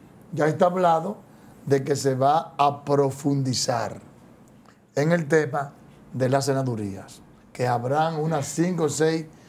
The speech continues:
senadurías más, e incluso no descarte que finalmente sea una, una alianza cerrada, es decir,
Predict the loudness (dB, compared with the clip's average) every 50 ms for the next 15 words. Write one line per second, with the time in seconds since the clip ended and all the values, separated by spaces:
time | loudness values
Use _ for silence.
0 | -20 -20 -6 -2 0 0 2 2 0 0 0 2 2 0 0 -2 -2 0 0 2
1 | 2 0 -2 -6 -14 -20 -20 -20 -20 -20 -20 -20 -20 -20 -20 -6 0 2 2 2
2 | 2 2 2 4 6 6 6 6 4 2 0 -4 -4 -4 -10 -16 -20 -20 -20 -20
3 | -20 -20 -20 -10 -2 2 2 4 4 4 2 0 2 2 4 4 4 2 0 -2
4 | -2 0 0 -2 0 0 -2 0 0 0 0 2 0 0 0 0 -2 0 0 0
5 | 2 2 2 0 -4 -6 -10 -16 -20 -20 -20 -20 -20 -20 -20 -8 0 2 2 2
6 | 2 2 2 4 4 4 2 -2 -6 -12 -20 -20 -20 -20 -20 -20 -20 -20 -20 -20
7 | -20 -20 -20 -20 -20 _ _ _ _ _ _ 0 2 2 2 2 2 2 2 2
8 | 2 0 -2 0 0 -2 -2 -2 0 0 2 0 0 -2 -8 -14 -16 -20 -20 -20
9 | 0 2 2 4 4 2 0 0 -2 -2 -4 -4 -8